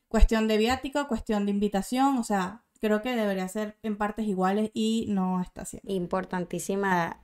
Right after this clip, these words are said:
Speaker 2: esta noticia que, pues bueno, ya aparentemente se había ganado su puesto, pero es algo que queremos dejar aquí para que ustedes también reflexionen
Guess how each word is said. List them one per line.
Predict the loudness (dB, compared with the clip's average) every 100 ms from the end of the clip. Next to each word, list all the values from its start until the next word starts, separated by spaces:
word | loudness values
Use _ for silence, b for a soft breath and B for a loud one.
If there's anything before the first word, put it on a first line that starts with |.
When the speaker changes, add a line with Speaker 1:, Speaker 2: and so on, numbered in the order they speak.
| -8
Speaker 2:
esta | -2 2
noticia | 2 2 2 2 0
que, | 0 -2
pues | -4 -4 -2
bueno, | 0 0 0
ya | -2 0 0
aparentemente | 0 -2 0 -4 -2 0
se | 2
había | 2
ganado | 2 0 0
su | 0
puesto, | 2 0 2
pero | 2 4
es |
algo | 4 2 2
que | 2
queremos | 4 4 2 2
dejar | 0 2 2 2 2 -2 B B 0
aquí | 0 2 0 2 2
para | 2 2 2
que | 0
ustedes | 0 -2 0
también | 0 0 0 -2 0
reflexionen | -2 0 -2 -2 0 2 4 2 0